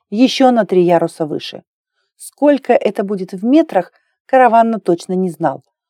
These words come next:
но открывающийся вид производил впечатление. Жителям Новых Дельф к высоте не привыкать,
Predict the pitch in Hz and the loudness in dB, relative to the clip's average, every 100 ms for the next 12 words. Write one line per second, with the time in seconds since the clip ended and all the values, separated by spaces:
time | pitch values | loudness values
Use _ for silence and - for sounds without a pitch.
0 | _ _ - 185 226 - 202 - 233 220 | _ _ -2 2 2 0 -6 -4 -2 2
1 | 208 175 170 180 - 190 185 277 - _ | 2 2 -2 -6 -2 -2 2 0 -2 _
2 | _ _ - 233 220 180 190 170 165 - | _ _ -2 2 2 2 0 0 -2 -6
3 | 170 190 160 147 143 139 _ _ _ _ | -8 -8 -8 -8 -10 -16 _ _ _ _
4 | _ _ - 170 170 233 220 180 165 170 | _ _ -6 -2 2 0 0 -2 0 0
5 | 190 170 156 147 151 247 226 - _ _ | 0 0 -4 -4 0 0 0 -10 _ _
6 | _ - 196 196 185 170 160 160 180 202 | _ -2 0 0 -2 -2 -2 -4 -4 -4
7 | 160 - | -8 -10